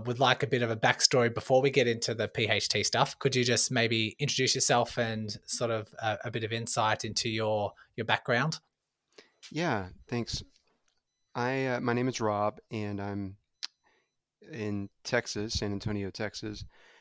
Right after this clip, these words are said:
Speaker 2: and, uh, I am a urologist. I'm a surgeon and a scientist, and I've been running for a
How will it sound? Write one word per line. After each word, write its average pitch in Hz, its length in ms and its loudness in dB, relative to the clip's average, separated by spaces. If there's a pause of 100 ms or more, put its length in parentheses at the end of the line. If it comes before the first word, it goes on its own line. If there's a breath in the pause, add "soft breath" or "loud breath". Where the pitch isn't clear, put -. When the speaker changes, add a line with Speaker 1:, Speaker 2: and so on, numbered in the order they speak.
(340 soft breath)
Speaker 2:
and, 113 480 -2
uh, 104 380 -4 (200)
I 107 200 -4
am 107 260 -2
a 95 320 -8 (520)
urologist. 110 680 2 (120)
I'm 101 140 -4
a 92 160 -6 (100)
surgeon 113 480 0
and 104 160 -2
a 101 40 -4
scientist, 107 800 -4 (600)
and 101 560 -2 (240)
I've 107 440 -4 (420)
been 123 180 2
running 113 680 2 (960)
for 110 680 2 (420)
a - 80 -14